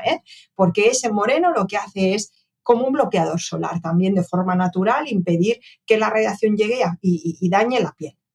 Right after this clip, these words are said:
¿vale? Entonces, ¿cuánto tiempo? Bueno, pues diez minutos, veinte minutos, cuatro horas, incluso una persona de piel muy, muy oscura. Esto es lo que llamamos un dem. El dem,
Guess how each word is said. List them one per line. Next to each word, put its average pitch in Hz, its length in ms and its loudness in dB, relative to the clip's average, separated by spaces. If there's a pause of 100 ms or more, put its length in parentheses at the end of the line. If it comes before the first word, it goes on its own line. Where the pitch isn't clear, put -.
¿vale? 180 180 2
Entonces, 175 320 -2
¿cuánto 302 460 0
tiempo? 190 420 0
Bueno, 170 240 -4 (320)
pues 202 300 2
diez 240 360 2
minutos, 208 600 0
veinte 202 260 2
minutos, 170 640 0
cuatro 214 340 2
horas, 175 240 0
incluso 170 300 -2
una 165 80 -2
persona - 240 -10
de 160 80 -12
piel 165 160 0
muy, 180 260 2
muy 170 240 0
oscura. 196 560 0 (560)
Esto 240 220 -2
es 311 60 -2
lo 285 100 -2
que 262 80 0
llamamos 233 500 0
un 214 320 4
dem. 156 300 0 (240)
El 185 280 4
dem, 294 440 0